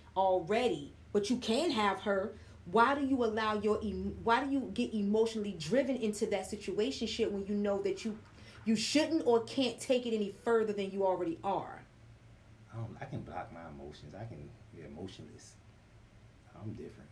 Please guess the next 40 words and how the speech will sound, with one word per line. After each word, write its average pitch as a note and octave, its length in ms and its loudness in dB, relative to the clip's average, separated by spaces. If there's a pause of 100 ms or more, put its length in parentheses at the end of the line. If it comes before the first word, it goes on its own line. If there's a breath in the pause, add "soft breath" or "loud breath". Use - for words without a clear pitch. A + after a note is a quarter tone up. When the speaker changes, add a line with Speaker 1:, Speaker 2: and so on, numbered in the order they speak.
Speaker 1:
All A3 80 2
right, A3 220 2
okay. G3 400 -4
Speaker 2:
<laughs> - 80 -6
Speaker 1:
So, A3 240 6
Speaker 2:
I'm G3+ 600 4
Speaker 1:
all A#3+ 100 8
right, A#3 120 8
so C4+ 80 4
let B3+ 120 4
me, A3+ 40 0
Speaker 2:
different, A#3+ 160 0
Speaker 1:
let A#3+ 80 6
me B3+ 60 2
Speaker 2:
so - 80 -2
Speaker 1:
give B3 100 0
you A3+ 60 4
an A3 60 2
example. G#3+ 520 0 (760 loud breath)
All G#3 80 6
right, G3+ 180 2
for G#3+ 180 0
me G#3+ 260 2
and G#3 80 -2
you. G#3 300 2 (240)
Speaker 2:
Yeah, G2 120 -8
for F#2+ 120 -12
me G2 140 -6
and G#2+ 100 -4
you. A#2+ 280 -4
Speaker 1:
All G3 100 2
right, G#3 80 6
Speaker 2:
But, C4 140 8
Speaker 1:
hold C4 120 6 (280 loud breath)
Speaker 2:
like, - 20 0
Speaker 1:
on. G#3+ 220 6
Uh-uh, G#3 60 4
let G3+ 100 2
me B3 60 0
finish. B3+ 400 0